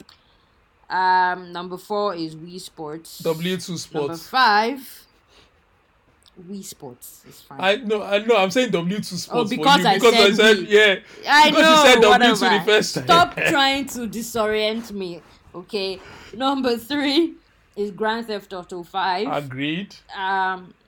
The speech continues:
Speaker 1: yeah, of course. I'm actually kinda surprised. I'm not, I'm not surprised
Speaker 2: I'm
Speaker 1: at the
Speaker 2: not,
Speaker 1: same time.
Speaker 2: I'm
Speaker 1: Anyway,
Speaker 2: not.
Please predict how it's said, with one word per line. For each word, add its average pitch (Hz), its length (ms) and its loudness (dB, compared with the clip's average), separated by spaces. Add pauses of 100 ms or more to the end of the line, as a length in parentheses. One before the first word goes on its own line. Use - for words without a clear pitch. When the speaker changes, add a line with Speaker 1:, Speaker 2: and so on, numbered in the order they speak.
(160)
Speaker 1:
yeah, 214 260 -6
of - 140 -16
course. 180 340 -14
I'm 226 140 -10
actually 302 200 -10
kinda 214 240 -10
surprised. - 340 -18
I'm 190 100 -10
not, 147 180 -14
I'm 139 120 -16
not 156 120 -18
surprised 131 360 -20
Speaker 2:
I'm 156 100 -8
Speaker 1:
at 147 40 -14
the 139 80 -8
Speaker 2:
not, 127 120 -10
Speaker 1:
same 131 160 -20
time. 151 180 -14
Speaker 2:
I'm 131 60 -12
Speaker 1:
Anyway, 196 260 -8
Speaker 2:
not. 165 120 -20